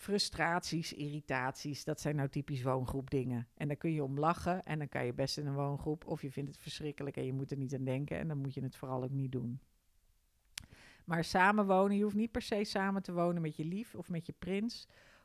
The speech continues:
om daar een kind mee te krijgen. Het bevalt me ook heel goed om af en toe even weg te zijn van mijn kind.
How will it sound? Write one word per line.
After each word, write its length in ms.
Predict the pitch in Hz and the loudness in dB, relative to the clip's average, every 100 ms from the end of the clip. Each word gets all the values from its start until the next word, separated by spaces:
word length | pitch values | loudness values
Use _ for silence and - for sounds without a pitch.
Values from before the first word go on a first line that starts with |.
| _ - | _ -8
om 140 | 180 | -2
daar 180 | 165 143 | 0 -2
een 80 | 143 | -2
kind 240 | 202 208 | -2 0
mee 180 | 214 214 | 0 0
te 100 | 214 | -4
krijgen. 640 | 196 190 196 202 202 233 - - _ _ | -2 0 0 -2 -4 -6 -8 -20 _ _
Het 200 | 175 170 | -8 -8
bevalt 360 | 165 220 226 | -2 -2 0
me 100 | 208 | -2
ook 160 | 170 165 | -4 -2
heel 280 | 170 240 269 | 0 0 -2
goed 560 | - 247 302 - - _ _ _ | -4 -4 -4 -8 -20 _ _ _
om 160 | - 190 | -8 -6
af 180 | 196 208 | -4 -4
en 80 | 208 | -4
toe 140 | 190 | -2
even 260 | 190 175 170 | -2 -2 -2
weg 220 | 190 - | -2 -4
te 100 | 139 | -6
zijn 340 | 127 117 123 | -2 -2 -2
van 160 | - 123 | -4 -6
mijn 120 | 120 | -6
kind. 380 | 131 120 117 | -6 -6 -8